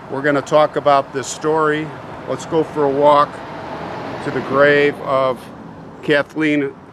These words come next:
Savio. He was a very smooth,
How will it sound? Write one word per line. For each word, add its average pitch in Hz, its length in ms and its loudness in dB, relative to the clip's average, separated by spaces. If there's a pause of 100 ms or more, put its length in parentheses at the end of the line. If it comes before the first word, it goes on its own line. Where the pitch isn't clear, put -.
(140)
Savio. 143 760 0 (2250)
He 135 440 -6 (680)
was 139 200 -2
a 151 40 2
very 208 360 2
smooth, 233 600 0